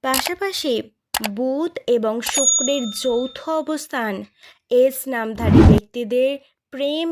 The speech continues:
এবং আবেগের ঘোড়াকে পরিপূর্ণ করবে। কিন্তু সাবধান, রাহু এবং কেতুও ছেড়ে দিচ্ছে না। তারা অবস্থান করছে এমন একটা পর্যায়ে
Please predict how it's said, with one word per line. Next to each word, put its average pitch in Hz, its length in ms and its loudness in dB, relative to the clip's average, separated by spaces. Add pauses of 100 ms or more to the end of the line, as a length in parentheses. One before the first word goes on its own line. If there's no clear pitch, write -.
(120)
এবং 220 300 -4 (320)
আবেগের 226 480 -4
ঘোড়াকে 208 640 -10
পরিপূর্ণ 220 600 -8 (100)
করবে। 214 420 -6 (840)
কিন্তু 311 300 -6
সাবধান, 202 540 -8 (1000)
রাহু 214 400 -6
এবং 381 280 -4 (140)
কেতুও 330 440 -2
ছেড়ে 262 420 -6
দিচ্ছে 214 420 -8
না। 190 140 -6 (680)
তারা 208 180 -2 (120)
অবস্থান 202 520 -4
করছে 208 460 -4 (560)
এমন 277 260 -2
একটা 330 380 -6
পর্যায়ে 214 680 -6